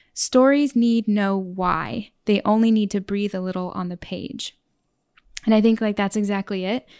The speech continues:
Like, when you actually, I know we all want answers. Like, we all want clean cut. We all want concise. We all want the self-help that is do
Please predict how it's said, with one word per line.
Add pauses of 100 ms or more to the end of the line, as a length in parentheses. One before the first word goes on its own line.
(120)
Like, (640)
when
you
actually, (180)
I
know
we
all
want (160)
answers.
Like,
we
all
want
clean
cut.
We
all
want
concise.
We
all
want
the
self-help
that
is (520)
do